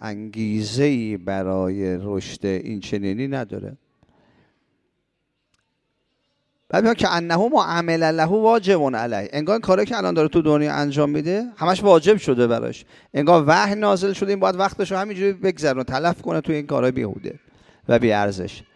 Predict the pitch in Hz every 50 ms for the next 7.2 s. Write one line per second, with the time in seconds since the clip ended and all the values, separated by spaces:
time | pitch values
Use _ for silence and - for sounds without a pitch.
0 | _ _ _ _ _ _ _ _ - 139 143 - 170 156 147 156 165 170 170 151
1 | 151 175 220 240 214 185 170 160 151 139 143 151 147 151 151 151 147 143 143 147
2 | - - 202 226 240 220 - - _ _ _ _ - - - - - 151 180 214
3 | 233 254 240 233 - 214 196 170 - - 143 131 107 90 - - _ _ _ _
4 | _ _ _ _ 147 151 156 156 185 214 214 - 208 226 220 214 185 170 156 160
5 | 151 143 170 160 - 147 151 156 156 147 156 143 143 - - - 147 147 151 151
6 | 143 147 147 143 147 147 143 143 139 - 139 135 135 135 135 131 139 160 190 214
7 | 226 233 - -